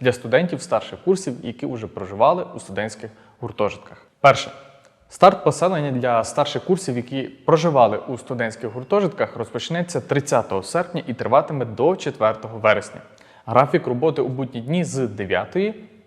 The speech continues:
до вісімнадцятої нуль нуль, а у суботу та неділю з дев'ятої до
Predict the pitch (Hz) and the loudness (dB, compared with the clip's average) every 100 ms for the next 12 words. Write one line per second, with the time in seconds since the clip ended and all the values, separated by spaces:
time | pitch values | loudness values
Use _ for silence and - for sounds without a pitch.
0 | _ 123 123 180 185 127 120 101 101 120 | _ 4 6 6 4 -6 -6 -4 -4 -6
1 | - 117 113 113 104 87 - - - - | -8 -10 -6 -4 -4 -8 -14 -20 -16 2
2 | 123 - 123 - 120 110 104 107 113 170 | 4 4 -6 -6 -2 -2 -4 -8 -4 -2
3 | 185 127 127 104 98 156 190 180 165 127 | 0 -2 -6 -6 0 2 2 -4 -6 -2
4 | 131 175 | 0 0